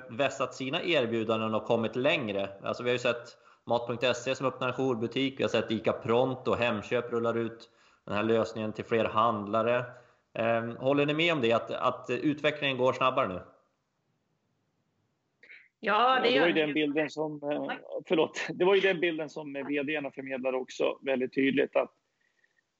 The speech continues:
Speaker 3: eh, det är väldigt mycket idérikedom, eh, hos alla aktörer. Eh, eh,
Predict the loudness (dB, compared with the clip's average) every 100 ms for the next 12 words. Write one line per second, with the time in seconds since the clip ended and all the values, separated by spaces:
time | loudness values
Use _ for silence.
0 | _ -2 -2 -2 0 2 4 2 0 -2
1 | 0 0 0 0 -2 -6 -2 -2 -4 -10
2 | -14 -12 -8 -6 -4 -4 -6 -6 -8 -10
3 | _ -2 2 4 4 2 4 4 6 4
4 | 2 -4 -6 -8 -12 -18 _ _ _ -14
5 | -12